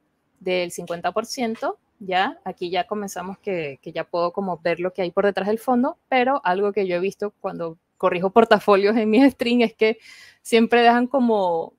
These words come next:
que el, eh, los elementos estén detrás del texto y, y pasa, pasa esto, que no, no hay ni, no se entiende bien, eh, porque no hay muy buen contraste con la información. Entonces, eso se arregla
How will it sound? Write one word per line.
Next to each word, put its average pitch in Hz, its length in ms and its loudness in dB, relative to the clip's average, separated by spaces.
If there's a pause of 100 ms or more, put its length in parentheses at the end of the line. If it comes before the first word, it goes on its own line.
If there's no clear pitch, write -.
que 160 380 -10
el, 180 200 -6 (520)
eh, 170 720 -6 (160)
los 196 160 0
elementos 214 580 2
estén 208 340 -6
detrás 220 260 0
del 226 180 -2
texto 254 400 -2
y, 196 320 -4
y 180 80 -12
pasa, - 480 -2 (100)
pasa 226 300 4
esto, - 240 -6
que 170 140 -8
no, 175 260 -4
no 208 140 2
hay 240 80 4
ni, 240 320 2
no 208 180 -6
se 226 140 -4
entiende 220 400 -2
bien, 220 640 -2 (400)
eh, 180 180 -8
porque 202 300 -4
no 214 140 0
hay 214 120 0
muy 220 160 0
buen 214 220 -2
contraste 196 640 -6
con 175 160 -4
la 165 60 -6
información. 156 720 -8
Entonces, 214 640 -4
eso 196 200 -10
se 233 140 2
arregla 233 480 0